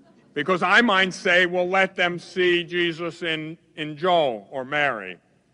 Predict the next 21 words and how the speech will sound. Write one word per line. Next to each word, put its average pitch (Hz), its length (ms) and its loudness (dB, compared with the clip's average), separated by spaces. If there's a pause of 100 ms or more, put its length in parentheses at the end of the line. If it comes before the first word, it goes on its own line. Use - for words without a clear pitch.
(360)
I'm 135 180 -10
tired. 131 560 -2 (600)
It's 117 140 -16
hard 160 340 2
to 127 80 -8
live 120 240 -8
the 120 100 -10
life 123 340 -2
of 113 220 -20
Christ. 120 520 -4 (180)
Let 147 100 -12
me 156 80 -8
come 160 160 -8
down 156 260 0
off 139 220 -6
that 135 300 -4
cross 139 460 -6
for 113 160 -14
a 107 40 -12
while, 107 380 -8
Lord. 117 400 -10